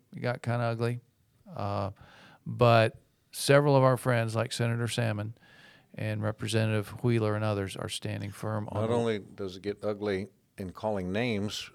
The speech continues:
Speaker 2: um, <laughs> we, <laughs> we saw a, a bit of an altercation when it almost came to blows
Speaker 1: Yeah.
Speaker 2: between a couple of legislators. So,
Speaker 1: Yeah.
Speaker 2: uh, passions run high.
Speaker 1: They do.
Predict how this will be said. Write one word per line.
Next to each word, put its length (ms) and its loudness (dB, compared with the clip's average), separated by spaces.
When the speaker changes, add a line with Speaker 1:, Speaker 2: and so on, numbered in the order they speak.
Speaker 2:
um, 340 -14
<laughs> 440 -20
we, 180 -14
<laughs> 60 -8
we 100 -10
saw 420 -2
a, 40 -6
a 40 -12
bit 200 4
of 100 0
an 140 2
altercation 760 2
when 100 4
it 120 4
almost 320 2
came 240 2
to 80 -2
blows 560 2
Speaker 1:
Yeah. 240 -6
Speaker 2:
between 360 -6
a 40 -8
couple 360 -8
of 80 -8
legislators. 720 -6
So, 280 -2
Speaker 1:
Yeah. 220 -4
Speaker 2:
uh, 140 0
passions 520 2
run 200 4
high. 440 2
Speaker 1:
They 120 -6
do. 240 -4